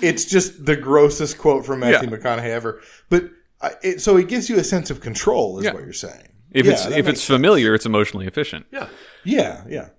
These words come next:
Speaker 2: But lastly, there's almost a kind of existential dread behind it, and this is the fourth reason. Uh, this is quoting from the study. "The dynamic linkages between one's past, present, and future experiences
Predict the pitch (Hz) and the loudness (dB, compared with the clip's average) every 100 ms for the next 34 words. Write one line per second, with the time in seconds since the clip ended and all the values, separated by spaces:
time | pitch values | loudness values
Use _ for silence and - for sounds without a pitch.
0 | _ _ 151 143 165 - 151 247 - 190 | _ _ -4 2 2 2 -2 -2 -4 -4
1 | 127 131 120 120 - 175 196 202 202 - | -2 -2 -2 -6 -6 -6 -4 -2 -4 -4
2 | 151 139 131 127 107 113 117 - 101 95 | -4 -2 -2 -2 -2 -4 -6 -4 -4 -2
3 | 98 98 95 92 - 90 58 - - 104 | -6 -2 -2 -2 -4 -12 -12 -12 -10 -8
4 | 117 110 98 - 104 101 - - 52 - | -6 -6 -8 -4 -4 -4 -8 -12 -12 -16
5 | - - - 104 104 107 101 - - 104 | -18 -18 -10 -6 -6 -6 -8 -4 0 2
6 | 101 - 101 90 - 110 87 62 92 - | 0 -4 -6 -6 -8 -6 -6 -6 -12 -12
7 | 113 117 107 143 208 214 139 135 117 98 | -4 0 0 0 -4 -6 -6 -6 -6 -8
8 | 95 110 113 104 95 95 - - 143 165 | -8 -10 -8 -8 -6 -6 -8 -8 -8 -8
9 | - - - 123 117 117 113 101 - 117 | -10 -10 -2 -2 -2 -6 -6 -8 -6 -4
10 | 127 - - 101 95 92 - 95 - | -6 -8 -6 -4 -4 -6 -6 -8 -8